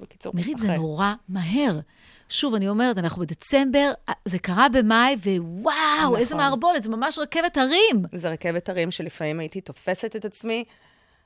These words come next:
Speaker 1: ובוא נגיד, אתמול סתם התחלתי לבכות. יש לי את הרגעים האלו שאני יכולה לשמוע שיר, אה, אני מנסה להחזיק את עצמי תמיד, אבל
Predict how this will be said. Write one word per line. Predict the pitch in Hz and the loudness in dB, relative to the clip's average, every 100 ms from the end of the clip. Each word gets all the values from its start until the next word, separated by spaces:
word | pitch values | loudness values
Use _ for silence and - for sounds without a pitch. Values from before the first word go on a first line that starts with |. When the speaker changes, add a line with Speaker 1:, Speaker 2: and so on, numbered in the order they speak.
| _ _ - 156 | _ _ -20 -18
Speaker 1:
ובוא | 151 156 147 147 151 220 | -8 -4 -2 -2 -2 0
נגיד, | 247 240 | 2 0
אתמול | 220 214 220 | 2 0 0
סתם | - 165 | -2 -2
התחלתי | 170 160 147 | -2 -6 -6
לבכות. | 156 143 - 143 196 | -8 -10 -8 -4 0
יש | 247 262 | 0 -2
לי | |
את | 262 | -2
הרגעים | 196 160 165 196 262 | 0 2 2 2 2
האלו | 262 | -2
שאני | 202 175 | -4 -4
יכולה | 185 190 | -2 -2
לשמוע | 190 196 190 175 | -4 -4 -2 -2
שיר, | 170 - 196 185 185 _ _ _ _ _ - | -4 -4 -4 -4 -10 _ _ _ _ _ -10
אה, | 147 147 147 - - | -8 -6 -6 -10 -8
אני | 170 | -6
מנסה | 160 156 - 285 | -4 -6 2 4
להחזיק | 269 - 214 | 4 0 -4
את | 247 | -4
עצמי | 208 185 | -4 -6
תמיד, | 170 190 165 | -4 -4 -2
אבל | 147 147 | -4 -6